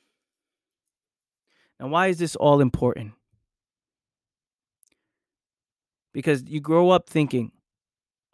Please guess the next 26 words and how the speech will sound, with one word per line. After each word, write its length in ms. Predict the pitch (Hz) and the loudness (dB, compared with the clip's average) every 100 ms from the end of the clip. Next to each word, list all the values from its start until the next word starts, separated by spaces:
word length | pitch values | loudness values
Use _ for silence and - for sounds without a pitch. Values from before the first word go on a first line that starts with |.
| _ | _
and 160 | 127 127 | -2 -2
there's 140 | 131 | 0
many 200 | 147 151 | 0 0
people 260 | 156 156 135 | -2 -2 -2
right 160 | 139 | 0
now 120 | 135 | 0
listening 380 | 131 135 - 131 | 0 -2 -2 -6
to 160 | 123 127 | -4 -6
this, 100 | 113 - - | -8 -16 -8
to 100 | 147 | -4
this 140 | 131 | -2
podcast 580 | - 131 120 - 127 - - _ | 0 0 0 -2 -4 -4 -12 _
right 300 | 120 131 135 | -2 0 0
this 160 | 139 127 | 0 -2
second, 380 | - 131 123 117 | -2 -4 -4 -4
right 160 | 131 | -2
now, 340 | 127 123 120 - _ _ _ _ _ _ _ _ _ | 0 -2 -4 -10 _ _ _ _ _ _ _ _ _
who 120 | 151 | -2
think 480 | 139 - 170 139 - _ _ _ _ _ _ _ _ | 0 2 2 2 -4 _ _ _ _ _ _ _ _
that 160 | 131 131 | 0 4
their 120 | 131 | 2
problems 600 | - 147 170 143 127 - | 2 2 2 2 -2 0
are 160 | 127 | -4
separated 640 | 120 - 147 139 135 123 117 | -2 -2 -2 0 0 0 -4
from 240 | 123 120 | -2 0
them. 220 | 147 127 | 0 -2